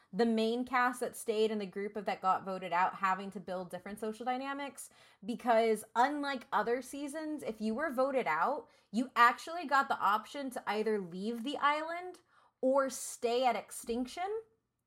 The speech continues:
where you had nothing, like, they didn't provide anything but flint.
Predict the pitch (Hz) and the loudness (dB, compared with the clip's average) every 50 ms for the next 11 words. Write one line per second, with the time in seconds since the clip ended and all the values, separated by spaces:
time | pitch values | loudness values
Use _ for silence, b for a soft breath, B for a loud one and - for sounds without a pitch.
0 | _ _ _ - 220 240 247 247 240 214 202 240 240 247 240 226 254 262 247 214 | _ _ _ -2 2 4 4 4 4 2 0 0 0 0 2 4 4 4 4 4
1 | 202 190 185 185 220 220 - 285 294 302 294 262 233 233 226 214 202 214 233 233 | 2 2 2 0 0 0 -4 -6 -6 -2 -2 -2 -2 0 -2 -4 -4 -4 -6 -6
2 | 226 - 247 190 214 202 208 202 - 190 202 208 220 220 247 233 226 214 214 - | -4 -4 -2 0 0 0 0 0 -4 -6 -6 -6 -6 -6 -6 -4 -2 -2 -2 -4
3 | - - - 202 190 208 269 262 - - | -4 -8 -8 -6 -6 -6 -6 -10 -14 -18